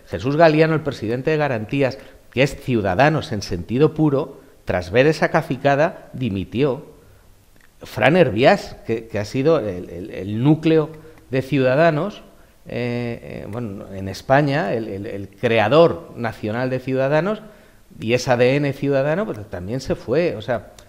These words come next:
hay una serie de personas que dices, "Joder, si esta gente", o Girauta, o sea, "si esta gente que montaron Ciudadanos, que crearon Ciudadanos, que han dado su vida por Ciudadanos, se han ido,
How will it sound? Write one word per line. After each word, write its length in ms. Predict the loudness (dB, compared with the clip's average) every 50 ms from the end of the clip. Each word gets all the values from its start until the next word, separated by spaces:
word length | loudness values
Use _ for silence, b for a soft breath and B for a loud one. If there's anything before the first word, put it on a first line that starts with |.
| b b b b b b b -20 -12
hay 200 | -8 -4 0 0
una 120 | 2 2 2
serie 240 | 0 0 2 2 2
de 60 | 2
personas 480 | 2 0 0 0 -2 -4 -4 -4 -4
que 100 | -4 -4
dices, 220 | -4 -4 -4 -8 -6
"Joder, 220 | -4 -4 -4 -4
si 220 | -6 -8 -6 -4 -4
esta 220 | -4 -2 -4 -4
gente", 320 | -2 -2 -4 -4 -2 -4
o 60 | -6 -6
Girauta, 560 | -6 -10 -4 -2 0 0 0 -2 -6 -12 -14 b b b b b b b
o 40 | -14
sea, 80 | -14
"si 160 | -8 -4 -4 -4
esta 220 | -2 -2 -2 -2
gente 520 | 0 0 -2 -2 -2 -4 -6 -8 -10 -10 -14 -20 b b b b b b b b b b _ -2
que 100 | -2 0
montaron 460 | 0 0 -2 -2 -2 0 0 0 0
Ciudadanos, 480 | 0 -2 -2 0 0 0 -2 -4 -6 -8
que 140 | -10 -10 -8
crearon 360 | -4 -2 -2 0 -2 -2 -4
Ciudadanos, 500 | -4 -2 -2 -2 -2 -2 -4 -4 -6 -6
que 80 | -6
han 60 | -4 -2
dado 160 | -2 -2 -2
su 140 | -2 -4 -4
vida 160 | -4 -4 -4
por 140 | -6 -10 -8
Ciudadanos, 500 | -6 -4 -4 -2 -2 -2 -2 -4 -6 -6
se 140 | -4 -2
han 100 | -2 -2
ido, 240 | -2 -4 -4 -6 -8